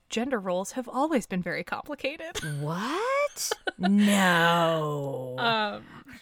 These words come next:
Speaker 1: I'm gonna finish off my
Speaker 2: <laughs>
Speaker 1: stuff, um, and let you listen to Detta's dulcet tones for a while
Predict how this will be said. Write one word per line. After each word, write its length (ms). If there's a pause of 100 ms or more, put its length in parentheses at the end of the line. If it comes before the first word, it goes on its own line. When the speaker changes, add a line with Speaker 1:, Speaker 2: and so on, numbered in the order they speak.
(180)
Speaker 1:
I'm 200
gonna 240
finish 480
off 340
my 340
Speaker 2:
<laughs> 140
Speaker 1:
stuff, 540 (120)
um, 540 (120)
and 280
let 180
you 360 (160)
listen 380
to 120
Detta's 400
dulcet 320
tones 260
for 100
a 40
while 400